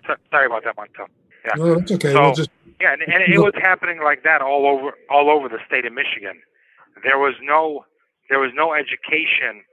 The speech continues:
Speaker 1: from the state to the police departments. I even did a couple seminars and symposiums. I used to go to the police stations with an attorney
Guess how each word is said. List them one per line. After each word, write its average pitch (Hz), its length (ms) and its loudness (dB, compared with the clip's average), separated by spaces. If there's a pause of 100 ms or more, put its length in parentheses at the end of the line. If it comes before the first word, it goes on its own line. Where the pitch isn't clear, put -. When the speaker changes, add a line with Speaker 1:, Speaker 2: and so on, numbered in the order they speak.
(460)
Speaker 1:
from 123 220 0
the 113 120 -8 (140)
state 147 440 -4 (1400)
to - 80 -2
the 165 100 -6
police 135 380 -10
departments. 104 520 -6 (140)
I 160 140 0 (100)
even 170 420 -8
did 160 340 -2 (380)
a 120 60 -2 (100)
couple 147 240 0 (140)
seminars 127 560 0 (340)
and 120 160 -10 (120)
symposiums. 120 800 -6 (480)
I 139 100 0
used 139 260 -6
to 143 60 -10
go 147 220 2
to 147 60 -2
the 139 160 -4
police 147 360 -10
stations 113 540 -8 (420)
with 147 220 0
an 160 100 -4
attorney 135 680 -6